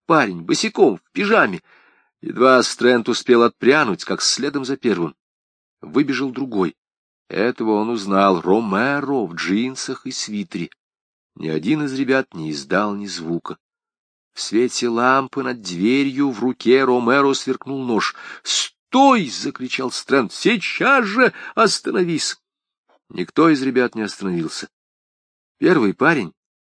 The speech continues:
гораздо крупнее Ромеро, спрятался за деревом, а потом рванул вправо.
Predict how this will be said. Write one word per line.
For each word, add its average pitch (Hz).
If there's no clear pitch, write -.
гораздо 113
крупнее 117
Ромеро, 104
спрятался 117
за 87
деревом, 113
а 107
потом 160
рванул 127
вправо. 90